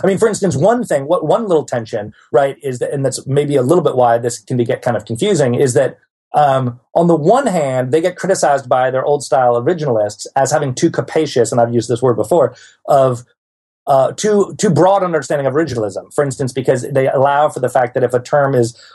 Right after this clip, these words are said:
uh, if, if the, um, Constitution uses a general term, then it might be filled out with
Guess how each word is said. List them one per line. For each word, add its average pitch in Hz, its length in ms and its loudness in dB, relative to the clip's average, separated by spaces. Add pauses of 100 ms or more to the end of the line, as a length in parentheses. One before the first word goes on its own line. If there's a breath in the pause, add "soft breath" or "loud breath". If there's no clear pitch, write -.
(100)
uh, 123 280 4
if, 139 380 -2
if 123 240 -4
the, 123 260 2 (100)
um, 120 300 0
Constitution 139 480 -2
uses 127 300 2
a 120 40 2
general 131 520 0
term, 117 480 0 (220 loud breath)
then 143 200 2
it 156 140 -2
might 147 240 -2
be 156 120 2
filled 156 400 2
out 139 320 2 (200)
with 135 200 -4